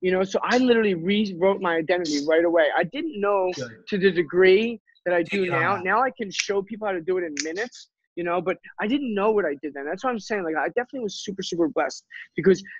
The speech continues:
Speaker 1: I didn't have people. Like, you know, you're like, people are in these places. What do they do? They're doing exactly what they're doing right now. You gotta get, you gotta fuck with the right people. You gotta fuck
Speaker 2: Yeah.
Speaker 1: with Brodies. You gotta fuck with Phils. You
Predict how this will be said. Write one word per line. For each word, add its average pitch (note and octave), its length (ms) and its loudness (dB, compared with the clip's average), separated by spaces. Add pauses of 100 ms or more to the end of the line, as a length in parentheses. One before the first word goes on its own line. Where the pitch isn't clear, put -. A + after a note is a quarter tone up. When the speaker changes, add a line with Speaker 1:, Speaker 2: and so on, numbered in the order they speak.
(200)
Speaker 1:
I G3+ 120 8
didn't A#3+ 220 2
have F#3+ 400 4 (140)
people. F#3+ 420 -6
Like, D#3+ 240 4 (320)
you F#3+ 100 2
know, G3 60 8
you're G3 160 8
like, F#3+ 220 4
people A3+ 260 -2
are F3+ 140 2
in F#3+ 120 -2
these F3 160 -6
places. G3+ 420 -4
What F3+ 100 -2
do F3 60 -2
they E3 100 2
do? E3 360 -2
They're G3+ 100 6
doing G3 220 2
exactly F3+ 360 0
what E3 100 -10
they're D#3 100 -14
doing D#3 180 -6
right D3+ 100 -6
now. E3 100 -2
You D#3 240 -10
gotta F#3+ 220 4
get, F3 180 -4
you F#3+ 120 -4
gotta F#3+ 180 0 (100)
fuck G3+ 160 -2
with D#3+ 100 -8
the D#3 60 -10
right D3+ 200 -4
people. - 320 -10 (340)
You F3+ 80 4
gotta F3 200 4
fuck G3+ 100 6
Speaker 2:
Yeah. F3+ 80 0
Speaker 1:
with E3+ 140 0
Brodies. F#3 280 6
You D3+ 80 -8
gotta F3+ 180 2
fuck F#3+ 120 0
with E3+ 160 -10
Phils. F3+ 200 0
You F3 140 -4